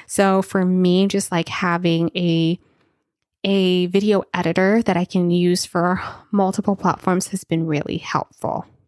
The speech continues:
All right, friends. So the fifth tool, I wanted to chat about today. I can't believe I've been using this tool for years. And the,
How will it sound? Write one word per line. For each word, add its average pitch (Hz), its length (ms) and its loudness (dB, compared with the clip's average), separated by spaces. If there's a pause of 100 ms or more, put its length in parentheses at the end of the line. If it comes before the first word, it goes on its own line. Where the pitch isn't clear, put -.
(220)
All 214 80 0
right, 196 200 0
friends. 208 220 0
So 233 440 0
the 220 200 -2
fifth - 480 -2
tool, 202 680 0
I 202 480 2
wanted 214 220 2
to 208 100 2
chat 185 220 0
about 170 260 -2
today. 185 240 -2
I 185 80 -2
can't 202 240 -2
believe 220 240 2
I've 202 160 0
been 190 160 4
using 185 440 2
this 190 200 -2
tool - 260 -4
for 190 220 -4
years. 175 540 -2
And 214 180 2
the, 202 220 2